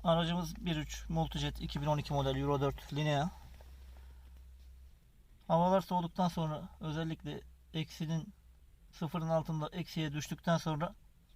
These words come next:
termostatımızda bir sorun olduğunu fark ettim. Aracımız rölantide çalıştığı zaman ısınmıyor. Ee, ısındığı zaman normal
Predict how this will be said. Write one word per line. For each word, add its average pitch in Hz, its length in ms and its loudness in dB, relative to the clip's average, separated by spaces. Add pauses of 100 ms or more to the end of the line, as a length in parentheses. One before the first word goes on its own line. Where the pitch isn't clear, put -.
(200)
termostatımızda 170 880 2
bir 175 180 -4
sorun 175 240 2
olduğunu 170 320 2
fark 147 240 0
ettim. 139 240 -8 (540)
Aracımız 175 480 4
rölantide 180 420 4
çalıştığı 175 400 2
zaman 165 340 6
ısınmıyor. 165 500 4 (1400)
Ee, 143 440 0
ısındığı 214 360 2
zaman 196 300 6
normal 196 380 8